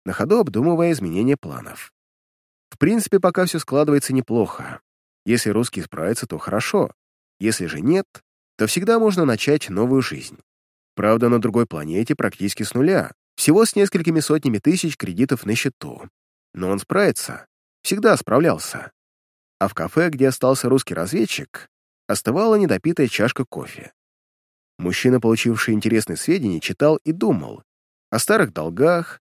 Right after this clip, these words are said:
которые настало время собрать взорвавшихся англичан, о молодости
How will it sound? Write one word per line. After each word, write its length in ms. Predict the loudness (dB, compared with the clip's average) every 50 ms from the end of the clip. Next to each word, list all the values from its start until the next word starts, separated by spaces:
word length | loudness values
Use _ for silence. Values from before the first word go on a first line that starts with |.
| _ _ _ _ _
которые 320 | 0 0 2 4 4 4
настало 360 | 4 2 2 2 4 4 6
время 260 | 6 6 4 4 4
собрать 400 | 2 0 -2 0 2 2 2 2
взорвавшихся 580 | 2 0 2 2 2 2 2 0 -2 -4 -2 -2
англичан, 680 | -2 0 -2 -2 -4 -4 -2 -2 0 0 0 -2 -4 -8 _ _ _ _ _ _ _ _
о 120 | -16 -10
молодости 840 | 0 4 6 6 6 6 4 2 2 0 0 0 0 2 2 0 -2